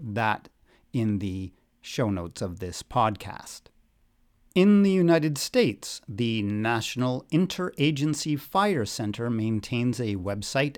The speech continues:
at w w w dot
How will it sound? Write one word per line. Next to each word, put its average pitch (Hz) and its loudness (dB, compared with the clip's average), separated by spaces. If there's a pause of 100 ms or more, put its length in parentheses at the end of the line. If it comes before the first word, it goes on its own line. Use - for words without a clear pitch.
at 143 -2 (280)
w 123 2
w 127 2
w 127 0 (300)
dot 123 2